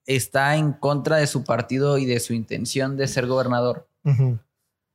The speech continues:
Speaker 1: Está sacando, buscando, rascándole en todo el internet, encontrando estas entrevistas. Porque la entrevista de Samuel donde dice que cuarenta, cincuenta mil pesos
Speaker 2: Ajá.
Speaker 1: tenía como año y medio a un
Speaker 2: Sí,
Speaker 1: año,
Speaker 2: man.
Speaker 1: güey.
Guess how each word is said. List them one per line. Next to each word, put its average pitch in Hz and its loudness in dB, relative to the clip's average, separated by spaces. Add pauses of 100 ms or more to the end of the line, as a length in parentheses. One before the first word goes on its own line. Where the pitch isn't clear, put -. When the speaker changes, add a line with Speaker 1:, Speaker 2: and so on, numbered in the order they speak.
(400)
Speaker 1:
Está 127 -2
sacando, 147 -2
buscando, 147 0
rascándole 143 0
en 127 -6
todo 139 0
el 139 -2
internet, 131 -2
encontrando 123 -4
estas - -8 (340)
entrevistas. 127 -2 (240)
Porque 127 -4
la 127 0
entrevista 127 0
de 151 2
Samuel 127 0
donde 131 0
dice 123 -4
que 117 -6
cuarenta, 120 -2
cincuenta 113 -6
mil 117 -4
pesos 170 -6
Speaker 2:
Ajá. 135 2 (180)
Speaker 1:
tenía 127 0
como 127 0
año 120 0
y 117 0
medio 143 0
a - 2
un 123 0
Speaker 2:
Sí, 127 0
Speaker 1:
año, 135 4
Speaker 2:
man. 127 2
Speaker 1:
güey. 117 -4